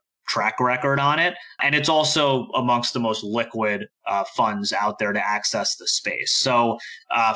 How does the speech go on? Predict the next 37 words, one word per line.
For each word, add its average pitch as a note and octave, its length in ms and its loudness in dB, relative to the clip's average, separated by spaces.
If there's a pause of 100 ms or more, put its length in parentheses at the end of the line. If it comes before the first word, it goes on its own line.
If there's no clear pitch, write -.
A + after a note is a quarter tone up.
for C#3 140 4
investors C#3 440 0
who B2+ 120 2
are, A2+ 260 0
you A#2 100 -4
know, G#2 140 0
looking A#2 380 -2
to G#2+ 100 0
at G#2 140 -2
least, A2+ 420 -2
uh, G#2 220 -2 (120)
come A#2 160 -2
into A2+ 220 -2
the A2 120 -2
fund A2 360 0
for G#2+ 300 0 (400)
a - 80 -2
short G#3+ 360 2
to F#3 80 0
medium D3 460 2
term D#3 480 0
time D3+ 380 0
frame, E3+ 380 0
a G#2+ 60 0
lot A2+ 220 2
of A2 60 -4
times A2 260 -4
traders A#2 560 0
might B2 200 0
look B2+ 200 0
at C3+ 140 -4
that. D3 320 0 (340)
Um, A2+ 440 2
it's - 420 -4 (120)
one D#3 240 0
of F3+ 140 0
the C#3+ 200 0